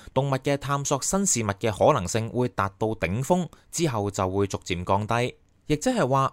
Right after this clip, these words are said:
哺乳動物嘅大腦所鍾意嘅事情要有啲新奇，有啲唔尋常，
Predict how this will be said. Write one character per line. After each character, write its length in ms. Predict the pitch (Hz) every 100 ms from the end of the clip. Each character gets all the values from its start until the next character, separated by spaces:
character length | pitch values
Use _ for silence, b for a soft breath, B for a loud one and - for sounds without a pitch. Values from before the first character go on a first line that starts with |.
| -
哺 260 | 143 139 131
乳 160 | 139 160
動 280 | 135 131
物 40 | 131
嘅 180 | - 139
大 180 | 117
腦 300 | 120 117 131
所 200 | - 117 147
鍾 240 | - 220 175
意 80 |
嘅 120 | 135 123
事 180 | 107
情 260 | 95 90 80 -
要 180 | 165
有 240 | 139 101 139
啲 140 | 214
新 260 | 202 196 190
奇， 300 | 107 85 -
有 260 | 92 92 135
啲 260 | 202 196 90
唔 140 | 87
尋 240 | - 82
常， 260 | 85 82